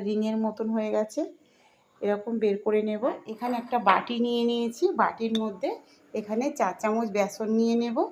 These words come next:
বেসন এখানে আমি নিয়ে নিলাম। আর এখানে এবার মশলাগুলো অ্যাড করব। দেবো এক চামচের মতন লঙ্কা গুঁড়ো, হাফ চামচ হলুদ গুঁড়ো, এখানে দেবো হাফ চামচ জিরে গুঁড়ো, আর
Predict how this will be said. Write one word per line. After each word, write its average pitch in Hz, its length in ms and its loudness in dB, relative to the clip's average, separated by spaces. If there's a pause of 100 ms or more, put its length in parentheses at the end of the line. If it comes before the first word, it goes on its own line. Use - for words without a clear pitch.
(960)
বেসন 208 340 -2
এখানে 226 300 2
আমি 233 120 4 (100)
নিয়ে 226 200 4
নিলাম। 240 280 4 (680)
আর - 160 6 (180)
এখানে 240 340 4
এবার 247 160 8 (120)
মশলাগুলো 226 560 4
অ্যাড 214 160 2 (120)
করব। 240 220 4 (680)
দেবো 220 220 -16 (340)
এক - 120 -14
চামচের 226 460 -4
মতন 247 240 -4 (120)
লঙ্কা 202 320 -2 (100)
গুঁড়ো, 233 240 -6 (1300)
হাফ 214 260 -6
চামচ 226 400 -4
হলুদ 214 360 -4
গুঁড়ো, 240 240 -4 (1400)
এখানে 208 360 -8
দেবো 233 180 -2
হাফ 226 220 2
চামচ 226 360 -2
জিরে 226 360 -8
গুঁড়ো, 254 220 -4 (1080)
আর 208 120 -2